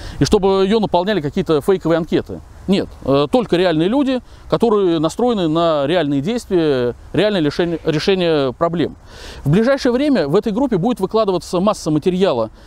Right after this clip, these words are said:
касаемо вопросов, которых я, которые я щас затронул.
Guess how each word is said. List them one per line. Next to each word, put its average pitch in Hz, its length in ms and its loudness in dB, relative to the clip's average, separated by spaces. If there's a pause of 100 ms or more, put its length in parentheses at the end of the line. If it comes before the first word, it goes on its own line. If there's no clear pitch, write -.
(160)
касаемо 156 760 0 (200)
вопросов, 196 420 0
которых 208 320 0
я, 190 340 0
которые 185 240 0
я 170 40 -2
щас 160 160 -4
затронул. 180 460 0